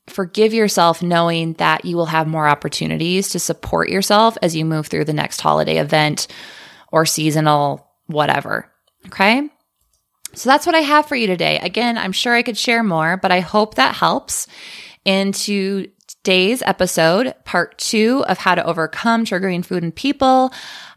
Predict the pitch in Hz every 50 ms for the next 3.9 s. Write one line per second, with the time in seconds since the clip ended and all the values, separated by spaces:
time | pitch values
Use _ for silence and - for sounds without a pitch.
0 | _ 202 196 196 196 - - 196 190 185 180 180 180 180 175 180 - - - 175
1 | 175 - - 202 208 208 202 - 190 185 - - - 180 170 - - 165 160 156
2 | - - 160 - - - 160 160 151 - 185 185 180 175 - 165 - - 175 165
3 | 156 160 156 151 - - - 196 196 196 196 190 196 196 190 190 196 196